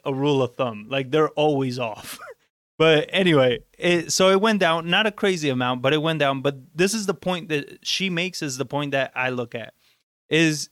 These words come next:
inflation went down, and it's mostly due because of gas prices going down. That is the biggest drop, the,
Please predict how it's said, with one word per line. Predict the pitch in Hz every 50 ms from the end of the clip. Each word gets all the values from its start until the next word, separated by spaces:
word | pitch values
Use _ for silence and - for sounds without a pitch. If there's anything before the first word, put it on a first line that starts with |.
| _ -
inflation | 165 156 139 - 190 208 226 220 - 214 196 180
went | 175 175 175 160
down, | 156 160 175 185 190 180 - _ -
and | 151 156 160 156
it's | 151 - - -
mostly | 160 151 156 170 202 226 214 - - 208 220 220 196
due | 165 151 147 170 175 180 202 220 226 214 _ -
because | - 143 - - - 170 165 143 151
of | 135 120 113
gas | 143 131 131 120 -
prices | - - 123 117 110 117 113 -
going | - 120 107 107 101
down. | - - - - _ _ _ _ _ _ _ -
That | 147 175 202
is | 208 190
the | 170 156
biggest | 131 123 123 - 165 175 165 180 180 160 - - -
drop, | - 165 160 151 143 127 - 135
the, | 123 147 139 139 139 135 131